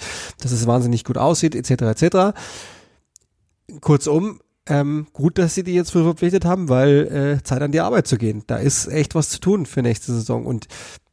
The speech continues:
ich weiß nicht, also das weiß ich wirklich nicht, das, das ist diskussionsfrei für euch auch da draußen, könnt ihr euch einen eigenen Reim drauf machen, ob es dann clever ist zu sagen, „So, das ist der neue Trainer, der kommt dann nächstes Jahr.“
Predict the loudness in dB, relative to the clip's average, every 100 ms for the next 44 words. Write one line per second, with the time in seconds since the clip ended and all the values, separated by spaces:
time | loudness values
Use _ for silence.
0 | _ _ _ _ -20 -10 -2 2 2 2
1 | 2 2 -2 -12 -12 -10 -6 -4 2 2
2 | 4 4 4 4 4 0 -14 -14 -14 -14
3 | -14 -18 -10 -8 -8 -8 -6 -4 -6 -4
4 | -4 -2 2 4 4 2 0 2 4 2
5 | -2 -4 0 2 2 0 0 0 0 0
6 | -2 -2 0 2 2 0 -2 -2 0 0
7 | 2 0 0 0 -2 -8 -18 -18 -6 -4
8 | -2 -2 0 2 4 2 2 0 2 2
9 | 2 2 2 _ _ -4 -2 0 0 0
10 | 0 0 2 2 0 0 0 0 -2 -2
11 | 2 2 0